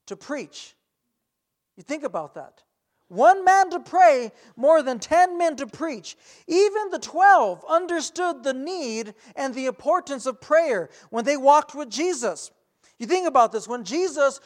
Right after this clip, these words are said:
was on the earth, they saw Jesus preach. They saw Jesus perform miracles. They saw Jesus raise the dead.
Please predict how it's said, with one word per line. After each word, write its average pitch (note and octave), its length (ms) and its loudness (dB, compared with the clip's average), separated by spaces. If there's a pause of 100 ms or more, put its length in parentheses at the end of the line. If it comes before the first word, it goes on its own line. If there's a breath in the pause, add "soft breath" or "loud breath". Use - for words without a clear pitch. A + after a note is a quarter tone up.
(140)
was A#3+ 120 -4
on D4 200 2
the D4+ 180 -8
earth, C#4+ 540 -2
they D#4 160 -6
saw D4 240 2
Jesus A#3+ 440 -8
preach. F4 560 -6 (200 soft breath)
They D4+ 160 -2
saw D#4 240 2
Jesus C#4 420 -12
perform A#3+ 540 -8
miracles. F4+ 640 -4 (160 loud breath)
They E4+ 160 -4
saw E4 220 2
Jesus C#4 500 -8
raise C4 400 -6
the A#3 100 -10
dead. F4 460 2